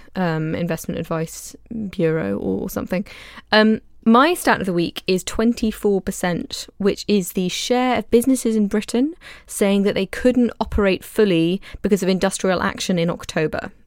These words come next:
So this is the summer of discontent turning into the winter of discontent,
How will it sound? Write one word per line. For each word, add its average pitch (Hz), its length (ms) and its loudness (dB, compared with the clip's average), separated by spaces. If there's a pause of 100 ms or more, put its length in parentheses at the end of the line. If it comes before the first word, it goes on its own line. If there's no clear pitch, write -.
(120)
So - 140 -2
this 196 180 2
is 175 120 -6
the 202 80 -2
summer 233 260 4
of 196 80 2
discontent 208 600 0
turning 180 220 0
into 160 140 -2
the - 100 -2
winter 254 300 2
of 214 80 2
discontent, 185 920 -2